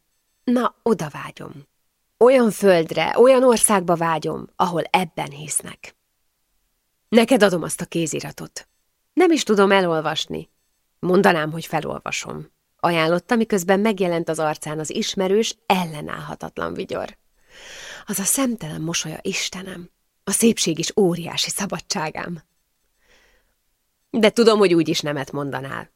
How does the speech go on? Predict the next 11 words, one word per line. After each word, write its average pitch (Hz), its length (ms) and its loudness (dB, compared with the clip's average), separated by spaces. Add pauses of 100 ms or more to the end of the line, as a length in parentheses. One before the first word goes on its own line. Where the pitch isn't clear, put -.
Már 262 200 2
csak - 160 -4
illemből 170 600 0
is. - 360 -14 (280)
Folytatta 196 540 2
már 240 240 2
vidáman. - 640 -12 (1080)
Akkor 269 260 -2
ne 466 120 6
is 262 160 2
mondja, 180 520 -2